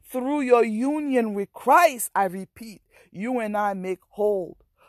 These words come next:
Through Christ Jesus, we are complete. Oh, we won't ever feel complete just being in, lost in the world,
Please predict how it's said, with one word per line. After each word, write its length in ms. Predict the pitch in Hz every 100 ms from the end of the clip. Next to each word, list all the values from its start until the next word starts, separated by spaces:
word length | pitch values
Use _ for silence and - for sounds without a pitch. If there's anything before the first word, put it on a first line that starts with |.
| _
Through 300 | 240 226 240
Christ 480 | - 233 220 214 147
Jesus, 500 | - 226 185 175 175
we 140 | 190
are 160 | 180 147
complete. 640 | - 160 170 165 170 - _ _
Oh, 360 | 165 208 190 - _
we 160 | 160
won't 240 | 208 196 -
ever 240 | 185 160
feel 220 | - 170
complete 520 | - 151 - 170 160
just 300 | 156 156 147
being 320 | 143 160 151 147
in, 240 | 143 135
lost 300 | 147 156 -
in 140 | 151
the 100 | 143
world, 480 | 135 160 151 - -